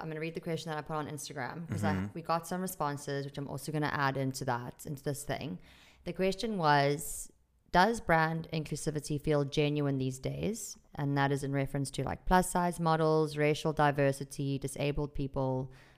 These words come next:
Speaker 1: that kind of a thing. Or does it kind of feel like tokenism in some instances? And then, like, "What is your view on inclusivity in the fashion industry?" And I personally feel like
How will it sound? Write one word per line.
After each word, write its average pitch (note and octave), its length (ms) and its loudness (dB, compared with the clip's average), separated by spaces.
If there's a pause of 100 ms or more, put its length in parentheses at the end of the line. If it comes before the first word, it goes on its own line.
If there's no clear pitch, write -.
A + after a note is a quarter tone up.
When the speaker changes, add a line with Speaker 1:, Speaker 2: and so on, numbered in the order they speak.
Speaker 1:
that D3 140 -4
kind C#3+ 180 0
of C3+ 140 -2
a - 20 -10
thing. C#3+ 460 -2 (800)
Or F3 180 4
does E3 260 4
it F3+ 120 -4
kind E3+ 240 0
of D#3+ 80 -4
feel D#3 160 2
like C#3+ 260 2
tokenism D3 720 0
in D3 140 0
some C#3 280 2
instances? - 960 -2 (140)
And C#3+ 120 -4
then, C#3+ 80 -2
like, C3 160 -4
"What D3+ 180 4
is D#3 140 4
your D3+ 100 2
view D3 300 2
on C#3 120 0
inclusivity D3 920 -2
in D#3 80 -2
the D3 80 0
fashion C#3 320 0
industry?" C3+ 480 -2 (1000)
And F3 720 2 (1040)
I C4+ 240 10
personally G3+ 800 12
feel D#3 580 6
like C#3+ 680 2